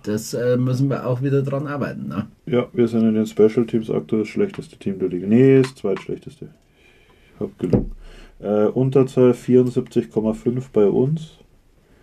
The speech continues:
Speaker 2: Kaufbeuren einundachtzig. Also Kaufbeuren kommt fast genau auf die hundert Prozent.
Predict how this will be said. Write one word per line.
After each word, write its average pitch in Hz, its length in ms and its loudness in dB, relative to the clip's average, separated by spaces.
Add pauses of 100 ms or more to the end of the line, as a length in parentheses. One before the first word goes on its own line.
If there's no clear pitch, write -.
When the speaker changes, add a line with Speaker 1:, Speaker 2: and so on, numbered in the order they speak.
(560)
Speaker 2:
Kaufbeuren 104 680 2
einundachtzig. 92 800 -8
Also 101 180 0
Kaufbeuren 127 540 4
kommt 131 240 -4
fast - 960 -4
genau 131 380 2
auf 127 100 -4
die 120 140 -2
hundert 151 340 2
Prozent. 135 580 -4